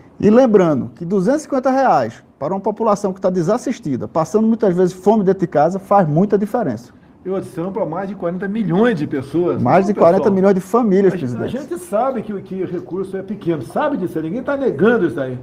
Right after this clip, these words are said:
Speaker 2: Mas pelo volume de pessoas, em especial aqueles chamados de invisíveis, né, os informais que perderam tudo, ajuda. A gente sabe que não é muito, é um quebra-galho, ajuda.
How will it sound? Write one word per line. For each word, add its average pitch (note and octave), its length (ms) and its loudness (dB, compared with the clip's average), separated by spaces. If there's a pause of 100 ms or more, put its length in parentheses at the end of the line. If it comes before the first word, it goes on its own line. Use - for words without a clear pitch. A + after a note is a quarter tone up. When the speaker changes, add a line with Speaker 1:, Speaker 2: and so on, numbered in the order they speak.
(460)
Speaker 2:
Mas F3 140 -6
pelo A3+ 220 -2
volume A#3+ 640 0
de F#3 100 -4
pessoas, D#3 540 -4 (680)
em F3+ 60 -4
especial G#3+ 920 0 (380)
aqueles B2+ 320 -6
chamados D3 520 -6
de B2+ 200 -6 (480)
invisíveis, D#3 800 0
né, E3 220 -4 (200)
os D#3+ 200 -2
informais F3+ 720 -2
que - 80 -10
perderam D#3 480 -4
tudo, G3+ 540 -2 (420)
ajuda. - 640 2 (380)
A - 20 -14
gente G3 120 -14
sabe A#3+ 280 -4
que B3+ 80 -8
não D4+ 80 -8
é C#4+ 60 -8
muito, B3 380 -6 (140)
é F3+ 80 -12
um G3 80 -8
quebra-galho, A#3+ 720 2
ajuda. F3+ 540 -2